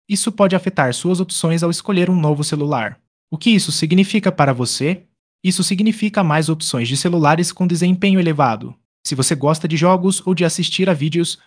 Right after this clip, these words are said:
um celular com o Dimensity oito mil quatrocentos pode oferecer uma experiência muito mais agradável. Além disso, a eficiência energética significa que você pode usar seu celular por mais tempo sem precisar carregá-lo.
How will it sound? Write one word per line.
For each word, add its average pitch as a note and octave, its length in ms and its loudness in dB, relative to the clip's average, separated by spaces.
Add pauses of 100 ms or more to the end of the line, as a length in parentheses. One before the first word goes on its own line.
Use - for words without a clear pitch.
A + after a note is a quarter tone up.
(120)
um C#3+ 80 -2
celular F#3 440 2
com F3+ 160 -4
o G#3+ 60 2
Dimensity F3 540 0
oito F#3+ 240 0
mil F3 220 2
quatrocentos F#3 720 0
pode G3+ 320 0
oferecer F#3+ 520 0
uma G3 100 2
experiência E3+ 580 0
muito E3 300 -2
mais D#3 240 0
agradável. C#3+ 640 -2 (360)
Além A#2 200 0
disso, E3 420 2
a D3+ 140 2
eficiência F3+ 520 0
energética F#3 560 2
significa G#3 680 0
que A3 120 -6
você F#3+ 260 0
pode G3 280 0
usar E3 280 2
seu C3+ 180 -4
celular F3 460 0
por D3+ 160 -4
mais D#3 260 -2
tempo F#3+ 300 0
sem G#3 200 0
precisar G3 440 2
carregá-lo. D3 720 0